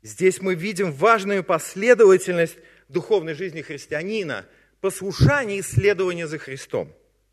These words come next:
Невозможно следовать за Христом, если мы не слушаемся Его, если мы не исполняем Его Слово. Невозможно следовать за Христом, если мы не хотим смиряться. Невозможно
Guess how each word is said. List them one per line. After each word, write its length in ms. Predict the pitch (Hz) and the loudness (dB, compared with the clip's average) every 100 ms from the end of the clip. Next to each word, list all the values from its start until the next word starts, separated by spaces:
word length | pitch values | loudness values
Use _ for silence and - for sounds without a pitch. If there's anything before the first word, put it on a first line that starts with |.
| _ _ _ _ _ _ _ _ _ - | _ _ _ _ _ _ _ _ _ -6
Невозможно 840 | 170 208 240 220 240 277 190 143 156 | 0 4 4 4 4 6 6 4 -6
следовать 460 | 175 190 151 151 | 0 2 2 -2
за 100 | 143 | -4
Христом, 460 | 151 156 - 233 202 | -8 -10 -4 -2 0
если 340 | 170 180 196 | 0 0 -2
мы 160 | 190 202 | -6 -6
не 200 | 208 214 | -6 -8
слушаемся 680 | - 190 165 156 139 - | -10 -14 -12 -14 -14 -14
Его, 260 | 147 139 110 | -14 -12 -12
если 300 | 110 139 151 | -12 -14 -12
мы 180 | 151 185 | -10 -8
не 320 | 180 208 233 | -6 -4 -4
исполняем 560 | - 196 190 185 180 160 | -4 -6 -4 -4 -6 -6
Его 200 | 151 143 | -6 -8
Слово. 400 | - 131 92 - _ _ _ _ _ - - | -4 -4 -4 -8 _ _ _ _ _ -20 -8
Невозможно 760 | 180 202 226 226 254 277 180 196 | 2 4 4 4 6 8 6 2
следовать 440 | - 226 202 208 | 4 6 6 4
за 80 | 202 | -4
Христом, 440 | - 214 - 247 | -4 -6 -2 -2
если 260 | 208 202 226 | 0 0 -2
мы 120 | 226 | -2
не 140 | 240 233 | 0 0
хотим 500 | 254 208 - 247 226 | 2 0 -2 -6 -6
смиряться. 760 | - 233 226 226 156 - 82 _ _ _ _ _ _ _ _ _ - - | -6 -6 -4 -4 -4 -8 -20 _ _ _ _ _ _ _ _ _ -20 -6
Невозможно 960 | 165 190 214 185 226 233 151 113 92 | 2 6 6 6 8 8 8 4 -12